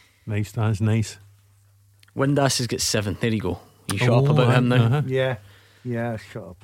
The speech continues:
Speaker 3: about him.
Speaker 2: Right, let's see what you can do at home. I think you can beat these two, but th-, there are some tricky names on there. Can you name ten players in the English Football League who've got ten or more league goals this season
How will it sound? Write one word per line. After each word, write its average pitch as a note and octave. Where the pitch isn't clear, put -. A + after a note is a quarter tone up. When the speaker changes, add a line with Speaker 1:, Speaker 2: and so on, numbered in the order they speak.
Speaker 3:
about F2+
him. F#2+
Speaker 2:
Right, E3+
let's F3
see E3+
what D#3
you D3+
can D3
do C#3+
at B2+
home. C#3
I C#3
think -
you C#3+
can C#3+
beat C3+
these C#3
two, C#3
but B2+
th-, C3
there C3
are B2+
some A#2+
tricky B2+
names B2
on C3
there. A2+
Can A#2+
you A#2+
name B2+
ten D3+
players C#3+
in B2+
the B2
English D#3+
Football B2
League E3+
who've A#2+
got B2+
ten G3+
or F#3
more D3
league C3+
goals B2+
this C#3
season C3+